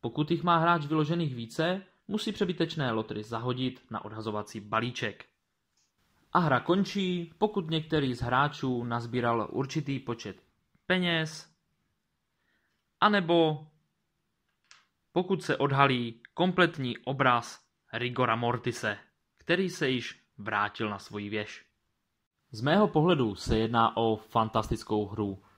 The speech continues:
která je jednoduchá, rychlá, lehce naučitelná, s krásnou grafikou. Však pohleďte sami na toho Mortise, ten je boží. A no prostě lehce uchopitelná hra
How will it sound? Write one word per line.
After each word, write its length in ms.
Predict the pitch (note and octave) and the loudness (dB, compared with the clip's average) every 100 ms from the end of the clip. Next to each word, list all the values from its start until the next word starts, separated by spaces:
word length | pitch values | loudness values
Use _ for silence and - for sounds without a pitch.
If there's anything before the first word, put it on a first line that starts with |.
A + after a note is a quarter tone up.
| _ _ | _ _
která 320 | - A#2 B2 | 2 4 4
je 140 | B2 | 2
jednoduchá, 960 | A#2+ B2 C3+ C3+ - A#2+ A#2 A2+ A2 - _ _ A#2 | 0 0 2 0 2 4 6 4 2 -6 _ _ -2
rychlá, 760 | C#3+ D#3 E3+ D#3 D3 C#3 C#3 _ _ _ - | 0 2 4 6 4 0 -8 _ _ _ -6
lehce 500 | A#2 A#2+ - A#2+ A2 | -4 -4 -2 -2 -2
naučitelná, 1120 | A2 B2+ D#3 D#3+ D#3 C#3 B2+ A#2 A2 G#2 - _ - | 0 2 2 0 2 2 4 2 2 -2 -8 _ -20
s 120 | - | -4
krásnou 460 | - A#2+ A#2+ B2+ | 2 4 2 -2
grafikou. 920 | B2 A#2+ - C3 C3+ B2 B2 B2 B2 - _ _ _ _ _ _ _ | 0 0 0 -2 4 6 6 4 0 -10 _ _ _ _ _ _ _
Však 200 | - A2+ | -10 -6
pohleďte 360 | - B2+ B2 A#2+ | 0 2 4 0
sami 320 | - B2+ B2+ | 0 0 0
na 120 | A#2 | -2
toho 240 | A#2 A#2 A2+ | 0 0 0
Mortise, 540 | A2+ B2 A2+ A2+ G#2 | -2 -6 -4 -4 -4
ten 200 | - A2 | -4 -2
je 120 | A2 G#2+ | -2 -4
boží. 600 | G#2 A2+ A2 A2+ G2 _ _ _ _ - _ _ _ _ _ _ _ _ - | 0 -2 0 -6 -10 _ _ _ _ -20 _ _ _ _ _ _ _ _ 0
A 420 | A#2 A#2 A2+ G#2+ - _ _ _ - | 4 4 4 0 -10 _ _ _ -18
no 180 | - F3 | -6 -2
prostě 320 | G3 F#3+ E3+ | 0 2 4
lehce 300 | D3+ C#3 C3+ | 4 4 0
uchopitelná 680 | B2+ C3+ C#3 C3+ C3+ C#3 C#3 | 0 -2 -2 0 2 4 4
hra 400 | C#3 D#3+ F#3+ | 4 0 -2